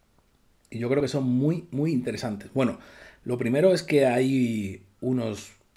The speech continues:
cuantos sorteos que, bueno, pues pueden ayudarte también a, a entrar en el proyecto. Eh, quizás para la gente que no está tan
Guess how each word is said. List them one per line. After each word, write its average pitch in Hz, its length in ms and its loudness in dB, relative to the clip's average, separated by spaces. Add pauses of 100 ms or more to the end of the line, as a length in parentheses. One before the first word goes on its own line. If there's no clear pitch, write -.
(100)
cuantos 117 500 -4
sorteos 143 720 0 (260)
que, 151 480 0 (1120)
bueno, 135 260 -2
pues 147 200 -8
pueden 127 280 0
ayudarte 120 440 -2
también 113 340 -2
a, 107 320 -8
a 104 120 -4
entrar 120 380 0
en 123 120 4
el 113 100 -2
proyecto. 104 560 -6 (640)
Eh, 123 680 2 (1120)
quizás 147 420 2
para 135 380 4
la 107 80 0
gente 135 220 0
que 139 40 2
no 139 60 2
está 135 480 0
tan 117 220 -2